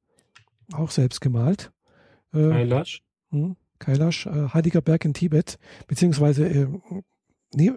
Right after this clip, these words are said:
Speaker 1: also eigentlich in China, aber ist halt für, äh, tibetische Buddhisten ein heiliger Berg, äh, und halt auch für Nepal-, Nepalesen, Hindus auch teilweise.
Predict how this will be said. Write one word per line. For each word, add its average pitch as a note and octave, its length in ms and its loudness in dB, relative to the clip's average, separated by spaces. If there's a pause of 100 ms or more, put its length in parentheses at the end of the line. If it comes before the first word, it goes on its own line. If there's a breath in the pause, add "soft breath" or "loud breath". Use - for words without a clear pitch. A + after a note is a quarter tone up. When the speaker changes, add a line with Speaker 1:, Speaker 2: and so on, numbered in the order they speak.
(120)
Speaker 1:
also D#3 220 2
eigentlich E3+ 260 4
in D3 60 2
China, C#3+ 400 2 (400 loud breath)
aber C#3+ 200 2
ist C#3 120 0
halt D3 120 2
für, D3 680 2 (200)
äh, D#3+ 760 -14
tibetische D#3 460 0
Buddhisten D#3 600 -2
ein B2+ 80 2
heiliger C#3+ 280 2
Berg, F#3 360 2 (960 loud breath)
äh, D#3+ 260 4
und D3 260 0
halt D3+ 200 2
auch D3 180 2
für D3+ 160 0
Nepal-, C#3 480 0
Nepalesen, D#3+ 540 2
Hindus F3 460 2
auch E3+ 200 -4
teilweise. F#3 640 2